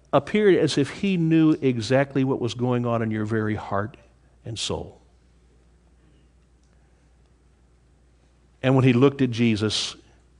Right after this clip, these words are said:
he knew majesty. He knew kingliness. He understood love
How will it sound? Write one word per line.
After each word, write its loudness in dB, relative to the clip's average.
he -4
knew -2
majesty. -10
He -2
knew 0
kingliness. -8
He 6
understood 2
love -2